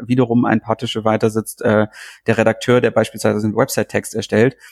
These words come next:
Ähm, und zwischen denen unterhält man sich, ähm, in einem entsprechenden Termin in dem Moment, wo jemand merkt, irgendwas funktioniert hier nicht ganz so, wie wir uns das vorgestellt haben. Und dann geht man halt noch mal ran.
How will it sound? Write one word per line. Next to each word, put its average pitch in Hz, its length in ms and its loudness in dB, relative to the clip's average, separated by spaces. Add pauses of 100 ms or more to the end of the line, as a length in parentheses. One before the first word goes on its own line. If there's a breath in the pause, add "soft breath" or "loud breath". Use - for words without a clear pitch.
(240 loud breath)
Ähm, 110 300 2
und 117 240 0
zwischen 117 260 -2
denen 117 300 4
unterhält 117 400 2
man 139 100 2
sich, 123 380 -4
ähm, 113 320 0
in 113 320 0
einem 110 100 -2
entsprechenden 110 540 -2
Termin 131 500 2
in 120 140 -2
dem 117 160 2
Moment, 120 340 2
wo 113 100 -2
jemand 113 300 0
merkt, 113 240 0
irgendwas 117 320 -2
funktioniert 123 460 -2
hier 135 80 2
nicht 120 160 -2
ganz 117 160 -2
so, 117 100 -4
wie 113 80 -6
wir 110 60 -4
uns 107 100 -4
das 107 120 -16
vorgestellt 110 420 0
haben. 110 240 0 (360 loud breath)
Und 117 140 2
dann 113 140 2
geht 120 160 -2
man 117 100 0
halt 117 140 0
noch 110 100 -2
mal 107 140 0
ran. 113 260 0